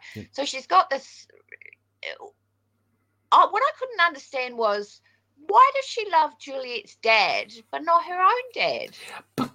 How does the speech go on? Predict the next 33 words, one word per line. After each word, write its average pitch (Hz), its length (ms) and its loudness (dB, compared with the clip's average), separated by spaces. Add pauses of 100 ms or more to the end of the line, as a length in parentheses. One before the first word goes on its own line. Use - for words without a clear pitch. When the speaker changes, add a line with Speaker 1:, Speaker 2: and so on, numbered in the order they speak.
Speaker 1:
w-, - 240 -12
Speaker 2:
But, 494 140 0
Speaker 1:
um, 165 360 4 (520)
Speaker 2:
yeah. 143 160 -4 (1040)
Speaker 1:
do 196 100 2
you - 20 12
know 240 80 12
what 247 120 12
he's 196 140 10
done 120 300 4
as 113 120 0
well? 123 100 0
I 156 60 4
just 165 240 0
thought 101 160 -2
about 107 140 -4
this 107 220 -4
right 101 160 -4
now. 104 340 0 (960)
There's 127 140 0
two 185 160 4
singing 120 360 2
scenes 151 300 2
in 151 100 0
this. - 340 -4 (1000)
Speaker 2:
Yes. - 600 4 (2000)
The 226 80 -6
balcony 233 520 2
scene 214 380 -2
and 196 120 -4
the 185 80 -2
fish - 360 -4
scene. 160 440 -2